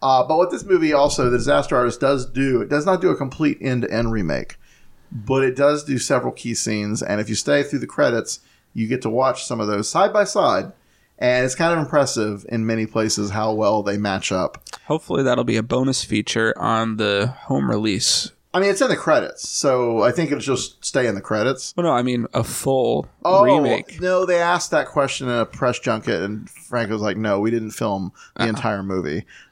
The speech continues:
Speaker 1: It would have been cool, and I think that it, sure that came up.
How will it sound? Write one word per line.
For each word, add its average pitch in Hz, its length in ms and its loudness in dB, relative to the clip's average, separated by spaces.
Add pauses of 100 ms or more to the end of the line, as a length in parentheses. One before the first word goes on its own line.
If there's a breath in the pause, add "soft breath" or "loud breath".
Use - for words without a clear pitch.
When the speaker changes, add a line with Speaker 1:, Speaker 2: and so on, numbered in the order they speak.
(140)
Speaker 1:
It 185 200 4
would 202 180 4
have 190 140 2
been 170 240 2
cool, 175 380 2
and 147 80 4
I 143 100 0
think 160 180 -2
that 147 300 -2
it, 156 240 -6
sure 175 240 2
that 151 180 2
came 131 260 -4
up. 135 320 -4